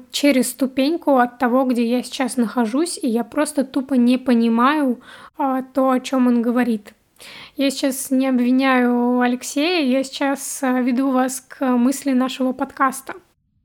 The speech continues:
И вот к чему я веду. Когда я поняла, что я пришла не по адресу, я, наверное, могла бы пойти и возвращать деньги,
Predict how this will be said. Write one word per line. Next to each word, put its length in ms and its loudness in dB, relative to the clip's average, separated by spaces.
И 480 2
вот 160 0
к 60 -18
чему 220 0
я 160 2
веду. 340 0
Когда 300 2
я 80 0
поняла, 360 0
что 200 -4
я 140 0
пришла 720 4
не 120 2
по 240 2
адресу, 760 0
я, 200 2
наверное, 380 2
могла 320 2
бы 100 -2
пойти 540 -2
и 40 0
возвращать 600 -2
деньги, 640 -2